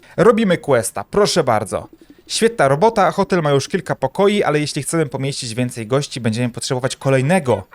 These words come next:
A jeszcze jedno, Maklo i mój tata ciągle narzekają, że muszą dzielić łazienkę z gośćmi. Chyba nie jest to najlepszy pomysł, co?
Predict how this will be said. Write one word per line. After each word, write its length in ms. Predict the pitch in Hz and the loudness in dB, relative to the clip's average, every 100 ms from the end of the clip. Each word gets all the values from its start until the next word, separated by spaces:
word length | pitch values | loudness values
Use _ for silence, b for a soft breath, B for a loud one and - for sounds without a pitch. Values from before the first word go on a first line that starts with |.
| - - | -12 -4
A 120 | 214 | -2
jeszcze 360 | 220 - 254 | -2 -2 -4
jedno, 320 | 254 247 143 127 | -2 -2 0 0
Maklo 400 | 165 262 - 254 | 0 0 0 0
i 100 | 214 | 2
mój 160 | 175 | 0
tata 220 | 190 190 | -2 -2
ciągle 320 | 180 190 196 185 | 0 0 2 2
narzekają, 560 | 151 143 - 151 175 | 2 -2 0 0 0
że 100 | 139 | -2
muszą 320 | 135 151 151 | -4 -4 -4
dzielić 360 | 127 139 151 - | -4 -2 -4 -2
łazienkę 460 | 127 135 135 - 120 | -2 -2 -4 -4 -6
z 180 | 110 | -6
gośćmi. 600 | 117 143 175 - - 110 107 B B - | 0 2 2 -2 -4 -4 -4 B B -10
Chyba 260 | 302 294 | 0 0
nie 240 | 269 285 311 | 0 0 2
jest 200 | 208 - | 2 2
to 60 | |
najlepszy 440 | 135 117 113 - 131 | 0 0 -2 -4 -4
pomysł, 380 | 120 107 104 - | -2 -2 -6 -4
co? 280 | - 202 | 0 2